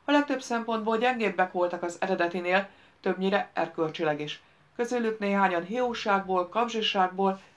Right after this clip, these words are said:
ilyen-olyan indítatásból vállalkoztak kétes kalandokra is. Így született meg a lejárató szerepkör. Ha a rivális politikai fórum semmiféle kompromittáló anyagot nem tudott beszerezni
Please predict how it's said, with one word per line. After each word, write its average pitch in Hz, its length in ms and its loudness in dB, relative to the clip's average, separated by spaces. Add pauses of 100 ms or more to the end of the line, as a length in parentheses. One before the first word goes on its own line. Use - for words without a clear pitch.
ilyen-olyan 196 640 0
indítatásból 175 800 -2
vállalkoztak 180 800 2 (240)
kétes 190 420 -2
kalandokra 151 560 -4
is. 143 300 -10 (800)
Így 214 200 -6
született 180 480 2
meg 180 200 -2 (120)
a 214 80 0
lejárató 165 560 2
szerepkör. 156 580 -2 (420)
Ha 214 60 4
a 214 60 8
rivális 254 500 4
politikai 220 580 0
fórum 202 420 -2
semmiféle 254 640 0
kompromittáló 214 840 0
anyagot 202 380 0
nem 202 160 0
tudott 196 260 -2
beszerezni 190 640 -2